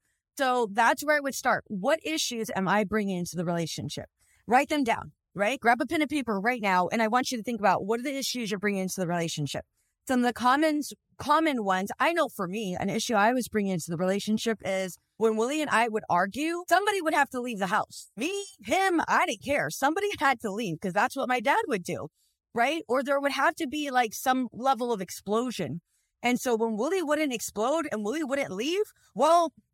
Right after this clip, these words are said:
I had to leave and I had to explode. Like, somebody has to do it, right? Those were the issues that I was bringing into the relationship. And so that was one of them. Another one,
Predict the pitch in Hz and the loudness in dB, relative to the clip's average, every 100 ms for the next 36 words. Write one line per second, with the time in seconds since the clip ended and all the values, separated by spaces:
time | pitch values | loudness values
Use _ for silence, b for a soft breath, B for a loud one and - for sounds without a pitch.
0 | _ _ - 254 339 349 370 311 294 370 | _ _ 2 2 4 4 2 -2 0 0
1 | 302 226 - 403 349 - 330 - - 247 | 0 0 0 2 0 -2 -4 -4 -4 2
2 | 320 185 196 - 277 359 - 175 - 196 | 4 2 -4 -2 -2 0 0 -2 -4 -4
3 | 190 208 - b b - 214 233 330 - | -2 0 -2 b b -6 -2 0 -2 -6
4 | _ _ 190 262 349 403 415 339 339 - | _ _ 0 0 2 2 0 0 -2 -2
5 | 339 285 240 233 233 220 262 277 269 262 | -4 -2 0 0 -2 -4 -2 -2 -4 -4
6 | 220 214 285 370 - 220 180 - 151 277 | -4 0 0 0 -4 -4 -6 -6 -2 0
7 | 285 - 269 262 254 226 190 220 214 277 | 0 2 2 2 0 -2 2 4 2 -2
8 | 302 349 240 190 - 233 233 277 294 339 | 0 2 2 -2 -2 -2 2 2 2 0
9 | 226 190 196 | 2 0 0